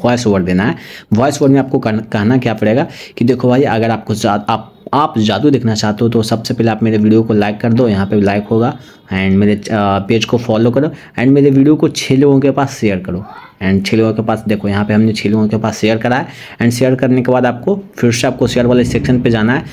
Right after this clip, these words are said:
और यहाँ पे आप देख सकते हो कि एक एक्स का एक section है, आपको इस पर tap करना है। and जैसे ही tap करोगे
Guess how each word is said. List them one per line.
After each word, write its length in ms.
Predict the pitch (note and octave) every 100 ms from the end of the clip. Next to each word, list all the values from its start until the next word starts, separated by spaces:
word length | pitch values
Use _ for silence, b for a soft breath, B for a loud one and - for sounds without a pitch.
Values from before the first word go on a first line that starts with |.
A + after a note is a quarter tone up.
| B -
और 100 | G#2
यहाँ 140 | A2
पे 120 | A2 A#2
आप 60 |
देख 220 | G#2+ A#2
सकते 260 | - A2 A#2+
हो 40 | A#2
कि 200 | A#2 A#2+
एक 160 | A#2 -
एक्स 240 | A#2+ -
का 140 | - A2+
एक 120 | A2
section 360 | G#2+ G2+ C3
है, 60 | E3 B B -
आपको 220 | G2+ -
इस 100 | A#2
पर 120 | A#2
tap 300 | A2 G2 F2+ -
करना 200 | F2+ F2+
है। 80 | -
and 200 | G#2 G#2
जैसे 280 | G#2+ G#2
ही 80 | C3+
tap 260 | C3+ B2 A#2+
करोगे 340 | A#2+ A#2+ E3+